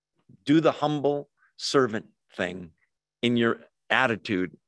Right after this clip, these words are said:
and, and in your actions. Verse twenty-one. After he had said this, Jesus was troubled in spirit and testified, "Very truly, I tell you," there's that phrase again, "one of you,"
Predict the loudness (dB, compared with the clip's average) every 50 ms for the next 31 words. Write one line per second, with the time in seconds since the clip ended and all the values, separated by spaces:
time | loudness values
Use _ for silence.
0 | _ _ _ _ -2 -2 -2 -2 0 0 0 2 2 2 2 2 2 2 2 2
1 | 0 -2 -4 -10 -10 -10 -12 -6 2 4 6 6 6 2 -4 -8 -14 -20 -20 -20
2 | _ _ _ _ _ _ _ -10 -2 0 2 2 2 4 4 6 6 6 4 2
3 | -2 -6 -12 _ _ _ _ _ _ _ _ _ _ _ _ _ _ _ _ _
4 | _ _ _ _ _ _ -18 -18 -16 -10 -2 -2 -2 0 2 2 4 4 4 2
5 | 2 4 6 4 4 6 2 2 2 2 -2 -2 0 2 2 2 0 -2 -6 -4
6 | -4 -4 -6 -6 -8 -8 -8 -4 2 2 2 4 4 0 0 0 0 -2 -2 -2
7 | -4 -6 0 2 4 4 6 4 2 0 -2 0 0 0 0 0 -6 -4 0 2
8 | 2 2 2 0 -4 -12 -18 -16 -16 -18 -20 -20 _ 4 6 6 6 4 2 2
9 | 6 6 8 8 8 8 6 4 4 4 6 6 6 6 6 6 4 4 2 2
10 | 0 0 0 2 0 0 2 0 -2 -2 -2 -2 -2 -4 -8 -14 _ _ _ _
11 | _ _ _ _ _ _ _ _ _ _ _ _ _ -20 -16 -6 2 4 4 6
12 | 6 6 4 4 2 -4 -2 0 2 4 6 8 8 8 8 8 6 2 -2